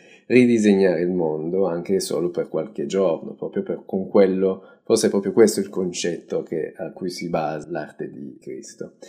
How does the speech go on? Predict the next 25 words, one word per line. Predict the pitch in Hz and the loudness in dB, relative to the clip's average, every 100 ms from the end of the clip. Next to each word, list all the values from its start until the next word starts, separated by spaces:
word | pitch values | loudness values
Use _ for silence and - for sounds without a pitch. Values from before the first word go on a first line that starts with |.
| - _ | -20 _
Proprio, | - 101 95 90 - 87 85 - | -4 0 2 0 -2 -12 -12 -10
eh, | |
concludo | - 101 - 98 90 | -4 -2 0 2 2
infatti | 85 85 - 85 - | 0 -6 -8 -10 -10
con | - 87 | -8 -6
una | 85 | -6
sua | 80 92 82 78 76 | -6 -4 -2 -2 -4
affermazione | - 80 92 95 - 87 82 | -6 -6 -4 -6 -6 -6 -6
che | - | -6
ha | 78 | -6
sognato | - 92 95 90 82 80 | -4 -4 -2 -4 -6 -8
l'impossibile | 82 82 80 104 101 - 76 76 78 78 80 - _ _ _ | -6 -8 -6 -4 -4 -6 -8 -10 -10 -8 -10 -12 _ _ _
e | - 104 | 0 2
lo | 76 | 2
ha | 71 | -2
realizzato, | 73 69 73 64 58 - - - - | -4 -6 -10 -10 -12 -12 -18 -16 -10
e | 92 | -6
lo | 95 92 | 0 0
realizzava | 95 92 104 107 104 67 65 76 | 0 0 0 2 2 0 -2 -8
proprio | - - - - | -12 -12 -12 -14
con | - - - - - _ _ _ _ | -12 -14 -12 -14 -16 _ _ _ _
queste | 90 - - | -12 -12 -12
sue | - - - - | -14 -12 -14 -12
forme | - 73 69 58 | -10 -8 -8 -10
artistiche. | - - - - - - - | -12 -16 -18 -16 -16 -16 -18